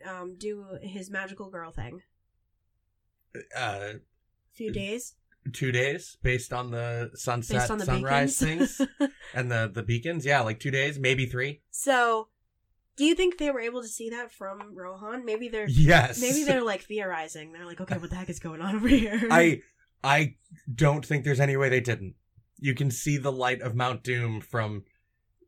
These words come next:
Speaker 2: everywhere, so
Speaker 1: Mm.
Speaker 2: it's always looming in the background.
Speaker 1: Okay.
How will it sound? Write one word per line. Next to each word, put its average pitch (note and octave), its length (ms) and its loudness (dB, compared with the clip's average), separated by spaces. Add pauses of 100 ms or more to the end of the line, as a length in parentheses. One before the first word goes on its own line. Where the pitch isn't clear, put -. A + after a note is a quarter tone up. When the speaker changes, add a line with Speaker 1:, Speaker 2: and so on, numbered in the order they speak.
(560)
Speaker 2:
everywhere, A2+ 840 0
so C3 460 0 (240)
Speaker 1:
Mm. F3+ 240 -8 (1500)
Speaker 2:
it's A#2+ 120 -2
always D3 300 2
looming B2+ 560 -2
in G#2+ 100 -8
the G#2+ 60 -4
background. A#2 800 0 (300)
Speaker 1:
Okay. F3+ 360 -16